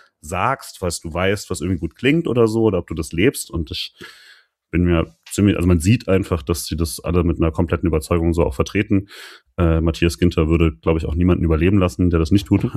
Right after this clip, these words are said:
Speaker 1: Ähm, klar, es ist super ätzend, dass Yuito fehlt. Ich hab aber auch das Gefühl, für dieses eine Spiel, das ist am Schluss auch scheißegal. Du musst dieses Ding irgendwie, äh, irgendwie durchbringen. Und wir haben uns jetzt nicht irgendwie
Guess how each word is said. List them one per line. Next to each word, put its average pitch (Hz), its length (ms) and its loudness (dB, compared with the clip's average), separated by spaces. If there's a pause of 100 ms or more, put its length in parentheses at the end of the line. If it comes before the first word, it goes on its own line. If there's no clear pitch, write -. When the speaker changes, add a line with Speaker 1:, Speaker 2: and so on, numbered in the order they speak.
(140)
Speaker 1:
Ähm, 87 480 4 (1120)
klar, 90 280 -6
es 87 100 -6
ist 92 140 -8
super 113 240 -2
ätzend, 110 300 0
dass 98 200 0
Yuito 101 280 2
fehlt. 147 420 0 (640)
Ich - 160 -6
hab 101 160 -4
aber 92 200 2
auch 76 100 -4
das - 80 -20
Gefühl, 98 260 0
für - 160 -2
dieses 87 440 -2 (140)
eine 104 260 0
Spiel, 95 600 2 (420)
das - 180 -8
ist - 80 -10
am 98 100 -6
Schluss - 260 -2
auch 101 120 -2
scheißegal. 98 600 0
Du - 80 -4
musst 104 220 2
dieses 95 420 -2
Ding 101 240 0
irgendwie, 104 680 2 (680)
äh, 92 280 4 (200)
irgendwie 98 220 4
durchbringen. 90 480 0
Und 90 120 -2
wir 95 100 2
haben 92 520 -2
uns 107 120 4
jetzt 101 140 -4
nicht 113 240 0
irgendwie 101 600 2